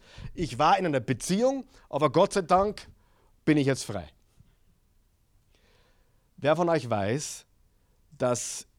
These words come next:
in einer Ehe, ähm, dass man gewisse Freiheiten aufgeben muss? Aber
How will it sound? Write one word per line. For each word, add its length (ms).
in 140
einer 200
Ehe, 480
ähm, 800
dass 160
man 100
gewisse 320
Freiheiten 440
aufgeben 600
muss? 540
Aber 220